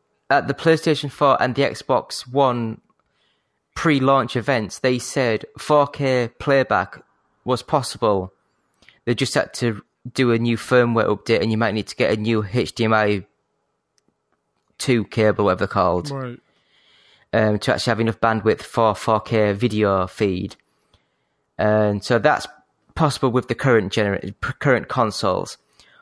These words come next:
Speaker 1: What I think Sony have done, and they've been very not smart about it,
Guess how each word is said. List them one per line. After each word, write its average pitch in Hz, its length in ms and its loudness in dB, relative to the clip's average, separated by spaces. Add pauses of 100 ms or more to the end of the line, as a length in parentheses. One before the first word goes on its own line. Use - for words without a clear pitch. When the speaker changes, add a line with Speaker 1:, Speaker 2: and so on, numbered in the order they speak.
(100)
Speaker 1:
What 127 180 4
I 180 120 2
think - 220 -2
Sony 147 440 2
have 117 160 -4
done, 104 420 2 (800)
and 117 340 0 (100)
they've 123 200 -2
been 123 220 2
very 135 640 2
not 131 260 0
smart 127 420 -2
about 123 420 0
it, - 240 -6